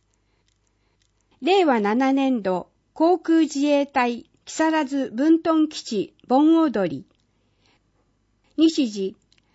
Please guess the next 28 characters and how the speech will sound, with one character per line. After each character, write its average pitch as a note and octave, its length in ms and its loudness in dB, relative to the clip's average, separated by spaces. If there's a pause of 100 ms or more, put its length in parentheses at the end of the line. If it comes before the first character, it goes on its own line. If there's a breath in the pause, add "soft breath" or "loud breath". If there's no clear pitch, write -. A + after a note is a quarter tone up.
(120)
七 D4+ 260 2
月 E4+ 280 -2
二 E4 160 4
十 B3+ 220 -4
三 B3+ 340 -4
日 F#3+ 460 -6
水 C#4+ 400 -4
曜、 A3 340 -2 (440)
午 E4 140 2
後 C#4 140 4
六 A#3 280 0
時 C#4+ 160 -2
か G#3 180 -4
ら E3+ 180 -6 (160)
八 C4 320 -4
時 D4 140 -2
三 C#4 300 -2
十 C#4 180 -4
分、 F3+ 460 -8 (640)
四 D4+ 160 0
時 C4 160 -4
開 G#3+ 320 -6
門。 F#3+ 360 -6 (880)
雨 D#4 120 0
天 D#4 260 2
の A3 160 -4
場 G#3+ 220 -2
合、 G#3 40 -4